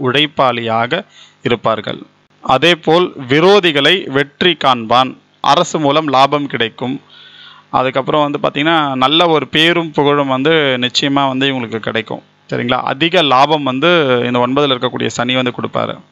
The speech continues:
அடுத்து லக்னாதிபதி சனி பத்தாம் வீட்டில் நின்றால், பத்தில் உள்ள சனி ஜாதகரை பணக்காரராக்குவார், உயர்ந்த ஸ்தானத்தை நிச்சயமாக கொடுப்பார்,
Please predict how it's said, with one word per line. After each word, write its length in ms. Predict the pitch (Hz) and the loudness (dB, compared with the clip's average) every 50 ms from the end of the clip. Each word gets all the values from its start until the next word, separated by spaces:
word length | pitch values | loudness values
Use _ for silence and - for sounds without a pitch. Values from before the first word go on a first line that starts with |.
| _ _ _ _ - - - - - _ | _ _ _ _ -20 -20 -20 -20 -12 _
அடுத்து 640 | - 127 135 - - - 147 123 113 123 156 180 - _ _ _ _ _ _ _ _ _ _ - | -4 -2 -2 -2 -2 -2 -2 -2 0 0 -2 -4 -6 _ _ _ _ _ _ _ _ _ _ -4
லக்னாதிபதி 680 | 127 120 - _ 160 165 170 170 160 160 143 143 127 | -4 -4 -2 _ 0 2 2 2 0 0 0 0 -2
சனி 520 | 123 - - 127 131 131 123 131 160 190 - _ _ _ _ | -2 -4 -4 -4 -2 -2 -2 -2 -4 -6 -8 _ _ _ _
பத்தாம் 460 | 139 127 - _ - 165 160 160 151 | -4 -4 -4 _ -2 0 0 0 0
வீட்டில் 420 | 135 131 120 - - 139 143 139 | -2 -4 -6 -4 -4 -2 -2 -2
நின்றால், 580 | 127 120 120 120 117 110 120 120 120 120 117 - 139 _ _ _ _ _ _ _ _ _ | -2 -2 -4 -4 -2 -2 0 0 0 0 -2 -6 -14 _ _ _ _ _ _ _ _ _
பத்தில் 420 | _ 143 143 - _ _ 220 196 196 | _ -2 -2 -2 _ _ 2 2 4
உள்ள 260 | 185 165 151 143 139 | 4 4 4 2 0
சனி 540 | - - 143 147 156 160 170 196 220 - - 120 | 2 0 -2 0 0 0 0 0 -2 -4 -8 -6
ஜாதகரை 720 | 110 123 120 143 165 185 185 156 147 135 156 180 202 202 - - | 0 2 4 4 4 2 2 0 0 0 0 -2 -4 -8 -2 -2
பணக்காரராக்குவார், 1120 | 135 143 165 165 - - 160 156 151 147 143 135 127 120 110 - - 117 110 113 113 - - - - - _ _ _ _ _ - - - - _ _ | 2 2 2 0 2 2 4 4 4 4 2 2 0 0 -2 -2 -2 0 2 0 0 -2 -8 -16 -20 -20 _ _ _ _ _ -20 -20 -20 -20 _ _
உயர்ந்த 560 | - 135 135 156 175 175 180 190 185 190 185 | 0 2 4 4 2 2 0 0 0 2 0
ஸ்தானத்தை 640 | 156 - - 160 135 139 139 135 123 - 165 170 175 | 0 0 0 2 2 2 2 0 -2 -2 -2 0 0
நிச்சயமாக 800 | 156 135 123 - - - - 175 170 160 147 147 156 160 160 147 | 0 -2 -4 -4 -4 -2 0 0 0 0 2 2 2 2 2 0
கொடுப்பார், 480 | 143 131 123 117 - 135 131 147 - | 0 -4 -6 -4 0 0 0 0 0